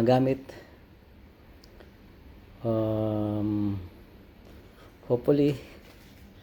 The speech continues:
ah, may dispatch na natin yan bago tayo tuloy ang umuwi. Para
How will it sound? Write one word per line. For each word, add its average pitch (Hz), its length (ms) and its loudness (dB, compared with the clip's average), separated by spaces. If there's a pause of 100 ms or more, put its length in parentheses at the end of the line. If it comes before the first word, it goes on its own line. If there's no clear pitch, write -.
(760)
ah, 113 160 -2
may 117 160 0
dispatch 123 480 2
na 120 140 4
natin 131 180 2
yan 139 80 4
bago 120 240 4
tayo 117 640 2 (1400)
tuloy 120 320 6
ang 127 160 4
umuwi. 143 400 6 (1400)
Para 117 640 4